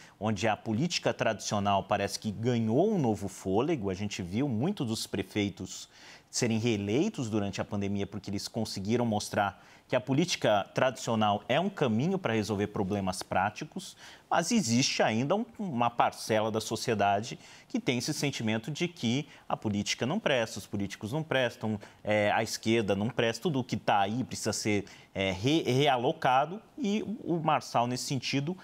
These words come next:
encarna esse sentimento, é, e com uma nova roupagem dessas redes sociais.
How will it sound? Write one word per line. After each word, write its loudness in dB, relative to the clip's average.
encarna 2
esse -2
sentimento, 0
é, 2
e 0
com -2
uma 2
nova 4
roupagem 0
dessas 2
redes 0
sociais. 0